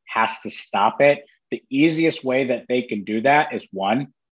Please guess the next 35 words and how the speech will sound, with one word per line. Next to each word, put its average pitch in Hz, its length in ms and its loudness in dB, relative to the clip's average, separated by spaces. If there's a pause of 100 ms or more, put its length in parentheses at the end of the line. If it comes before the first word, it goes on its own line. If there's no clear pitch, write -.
to 110 100 -2
draw 101 300 2
themselves 113 520 0
into 113 200 0
more 110 180 0
permanent 110 460 -6
majorities. 101 520 -2
That's 101 220 -4
the 101 100 -6
fight 104 280 -2
that 101 80 -2
I've 101 180 -2
been 101 140 -8
engaged 101 560 -4
in 98 280 2 (220)
for 120 80 2
the 104 100 6
last 104 380 2
three 110 180 -2
years 98 440 -2
with 104 100 -8
the 101 60 -10
National 98 340 -4
Democratic 98 520 0
Redistricting 98 520 -6
Committee, 101 380 4 (440)
where 208 120 6
they 214 80 8
make 214 160 6
it 185 80 2
harder 202 260 4
for 202 140 2
us 196 140 6
to 196 80 -2
vote. 185 340 4